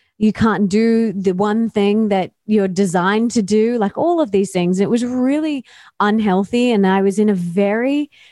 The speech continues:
very dark place during that time. And it was incredibly challenging, really challenging. Uh, and then I realized during that time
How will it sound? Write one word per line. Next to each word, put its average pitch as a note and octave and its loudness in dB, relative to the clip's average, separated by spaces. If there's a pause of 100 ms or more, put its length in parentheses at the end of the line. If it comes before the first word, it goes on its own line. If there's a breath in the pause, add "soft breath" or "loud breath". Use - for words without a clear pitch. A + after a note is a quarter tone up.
(200 soft breath)
very G3 0 (680)
dark G3 -2
place - -4
during G#3 2
that F#3 -2
time. E3+ -2 (680 soft breath)
And G#3 2 (160)
it A3+ 0
was A3+ -2
incredibly A#3 0
challenging, G3+ -2
really B3+ 0
challenging. G3 0 (600 soft breath)
Uh, F#3+ 0
and A3+ 0
then A#3+ -2 (1400)
I A3 0
realized G#3+ 0
during C4+ 2
that F#3 0
time F3 0